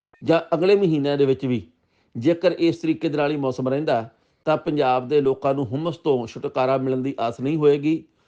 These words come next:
ਸੋ ਆਸ ਕਰਦੇ ਹਾਂ ਕਿ ਆਉਂਦੇ ਦਿਨਾਂ ਦੇ ਵਿੱਚ ਸ਼ਾਇਦ ਪੰਜਾਬ ਦੇ ਵਿੱਚ ਹੋਰ ਮੀਂਹ ਪਵੇ, ਕਿਉਂਕਿ ਮੌਸਮ ਵਿਭਾਗ ਦਾ ਕਹਿਣਾ ਕਿ ਐਤਕੀ ਹਾਲੇ ਤੱਕ ਉਨੇ ਮੀਂਹ ਨਹੀਂ ਪਏ ਜਿੰਨੇ ਕਿ ਆਮ ਤੌਰ ਦੇ ਉੱਤੇ ਇਹਨਾਂ ਮਹੀਨਿਆਂ ਦੇ ਵਿੱਚ ਪੈਂਦੇ ਹੁੰਦੇ ਆ, ਇਹਨਾਂ ਦਿਨਾਂ ਵਿੱਚ ਪੈਂਦੇ ਹੁੰਦੇ ਆ।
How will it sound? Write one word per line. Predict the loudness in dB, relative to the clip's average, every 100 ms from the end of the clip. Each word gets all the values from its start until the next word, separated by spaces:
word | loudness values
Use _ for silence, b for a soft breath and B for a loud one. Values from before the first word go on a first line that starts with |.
| _
ਸੋ | -4 0 2
ਆਸ | 0
ਕਰਦੇ | 0 -2 0 -2
ਹਾਂ | -2
ਕਿ | -2
ਆਉਂਦੇ | -2 0 0
ਦਿਨਾਂ | 0
ਦੇ | -2
ਵਿੱਚ | -4 -6
ਸ਼ਾਇਦ | -10 -2 0 0
ਪੰਜਾਬ | -2 -4 0 0 0
ਦੇ | -2
ਵਿੱਚ | -2
ਹੋਰ | -4 -2 -2
ਮੀਂਹ | -2 -2
ਪਵੇ, | -2 0 -2 -6 _ _ _
ਕਿਉਂਕਿ | -8 -2 0
ਮੌਸਮ | 0 -2 -2
ਵਿਭਾਗ | -2 0 0
ਦਾ | 0 0
ਕਹਿਣਾ | 0 0 0
ਕਿ | -4 -4
ਐਤਕੀ | -4 -4 -6 -4
ਹਾਲੇ | 0 0
ਤੱਕ | 0 -4 -6
ਉਨੇ | -2 -2 0 -2
ਮੀਂਹ | -2 -2
ਨਹੀਂ | -2 -4
ਪਏ | -4 -6 -8 _ b b b
ਜਿੰਨੇ | 0 0 2
ਕਿ | 0 0 2
ਆਮ | 2 2
ਤੌਰ | 2 2 4
ਦੇ | 2
ਉੱਤੇ | 0 -4 -2
ਇਹਨਾਂ | -2 -2
ਮਹੀਨਿਆਂ | 0 0 0 0
ਦੇ | 0
ਵਿੱਚ | 0 -2
ਪੈਂਦੇ | -2 2 2
ਹੁੰਦੇ | 2 0 0
ਆ, | 0
ਇਹਨਾਂ | 0 0
ਦਿਨਾਂ | 0 -2
ਵਿੱਚ | -4
ਪੈਂਦੇ | -4 -2 -2
ਹੁੰਦੇ | 0 2 2
ਆ। | 0